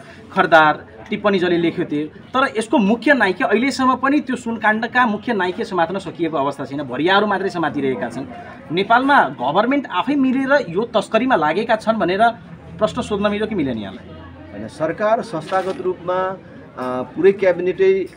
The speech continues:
Speaker 2: लागेको छ भनेर त हामी जतिको मान्छेले भन्न उचित हुँदैन, तर सरकारमा रहेका उच्च पदस्थ मानिसहरूको संलग्नता बिना, अ, यो स-, सम्भव कुरा हो?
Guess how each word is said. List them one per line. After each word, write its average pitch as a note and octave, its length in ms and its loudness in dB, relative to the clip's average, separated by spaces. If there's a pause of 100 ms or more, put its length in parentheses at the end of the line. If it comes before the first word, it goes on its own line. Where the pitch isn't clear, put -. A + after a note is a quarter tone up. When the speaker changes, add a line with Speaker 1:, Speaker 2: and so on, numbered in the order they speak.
(240)
Speaker 2:
लागेको C#3 380 -2
छ E3 100 -8
भनेर D3+ 420 -2
त D#3+ 80 -6
हामी A#2 240 -4
जतिको D3+ 300 -4
मान्छेले C#3+ 400 -6
भन्न G#2+ 380 -10 (600)
उचित - 260 -10
हुँदैन, C3 320 -2 (680)
तर G3 120 -2
सरकारमा G3 760 -2
रहेका F3+ 680 -2 (200)
उच्च G#3 140 -4
पदस्थ G#3 380 -4
मानिसहरूको F3+ 640 -4
संलग्नता F3+ 600 -4
बिना, E3+ 340 -2 (320)
अ, D3+ 80 -2
यो F3 240 -2
स-, - 120 -8
सम्भव E3+ 360 -2
कुरा E3+ 400 -2
हो? E3+ 240 -2